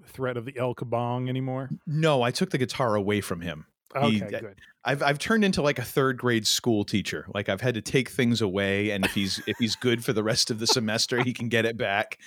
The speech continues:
Speaker 2: We're, we're in that stage of the internship process now. I've
Speaker 1: Oh,
Speaker 2: got a locked
Speaker 1: gosh.
Speaker 2: closet with things that I've had to take away from Patrick. I mean, the, the guitar,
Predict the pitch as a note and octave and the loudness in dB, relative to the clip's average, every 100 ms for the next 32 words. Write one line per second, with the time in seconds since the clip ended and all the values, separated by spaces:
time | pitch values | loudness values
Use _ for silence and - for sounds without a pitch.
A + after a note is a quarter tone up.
0 | - - - - - C#3+ F3+ D#3+ D#3+ G3+ | -20 -20 -16 -14 -6 0 0 2 0 0
1 | F#3 F3+ E3 - - C#3 C3+ A2+ A#2+ C3 | 2 2 4 2 2 2 2 -2 0 0
2 | B2+ A#2 G2 - A2+ - G#2+ F2 - A#2 | 0 0 -2 0 0 0 0 2 2 0
3 | - G#2 E2 - A#2+ A#2 G#2+ C#3 A#2 G#2+ | 0 -2 -6 -10 -8 -4 0 0 0 2
4 | B2 D3 - - C#3 B2 A#2+ A2+ G2+ _ | 0 0 -2 -4 0 2 2 0 -6 _
5 | - _ A2 A#2 C3+ B2+ A#2 A2+ A2+ B2 | -20 _ -2 0 0 0 0 0 2 0
6 | A2+ G#2+ C3 A#2 G2 G2+ G#2+ - G2 F#2 | 0 -2 -2 0 0 0 0 -2 -6 -4
7 | F2 - - - _ _ _ _ F#2+ G2 | -4 -6 -14 -20 _ _ _ _ -4 0
8 | F#2+ F#2+ F#2 E2+ F2 F2 - C#3+ C#3+ C3+ | 0 0 -2 -4 -10 -12 -4 0 2 2
9 | C3 | 0